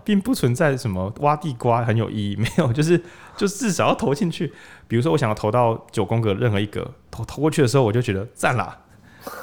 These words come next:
对吧？可是如果真的问你，所以你在干嘛？就是我在投棒球九宫格啊。那我称为这是成就系统。某种程度上，成就系统是瞬间给我回报，而意义系统是支持着我没有回报也可以走下去。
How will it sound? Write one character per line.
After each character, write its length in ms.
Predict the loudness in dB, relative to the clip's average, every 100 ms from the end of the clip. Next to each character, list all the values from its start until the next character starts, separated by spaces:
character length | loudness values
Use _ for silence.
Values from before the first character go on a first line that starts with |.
| -12 -4
对 100 | -2
吧？ 220 | -2 -6 -8
可 120 | -4
是 80 | 0
如 80 | 2
果 80 |
真 120 | 2 2
的 60 |
问 140 | 2 0
你， 80 | -2
所 180 | -4
以 140 | -4 -6
你 60 | -10
在 140 | -8
干 160 | -6 -4
嘛？ 220 | -6 -12
就 120 | -16 -20
是 60 | -20 -14 -8
我 60 |
在 160 | -6 -6 -8
投 240 | -8 -6 -2
棒 160 | 0
球 120 | -2 -4
九 100 | -4
宫 140 | -2
格 200 | 0 2
啊。 140 | 0 -2 -14 -20 -20 -20 -2
那 120 | 0
我 40 | 2
称 140 | 2
为 80 | 2
这 80 | 0
是 80 |
成 180 | -2 -2
就 140 | 0 0
系 160 | -2
统。 180 | -6 -10 -12 -20 -8 0
某 100 | 2
种 100 | 2
程 160 | 2
度 140 | 2 0
上， 260 | 0 -2 -8 -20 _ -20 -20 -16 -2
成 180 | 2
就 140 | 4 2
系 140 | 4
统 120 | 2
是 160 | 2 -2
瞬 240 | 2 2
间 200 | 2 0
给 100 | 0
我 140 | 0 0
回 120 | -4
报， 180 | -4 -4
而 180 | -2 -4
意 200 | -2 -2
义 20 |
系 140 | -2 -2
统 180 | -4 -2
是 280 | -4 -4 -6 -16 _ -6
支 200 | -4 -2
持 240 | -2 -2
着 140 | -2
我 300 | -2 -4 -8 -12 -20 -20 -20 -20 -20 -12 -2
没 160 | 2
有 100 | 2
回 180 | 2 0
报 220 | 0 0
也 100 | 0
可 160 | -4 -6
以 40 |
走 200 | -6 -8
下 220 | -6 -6
去。 240 | -6 -10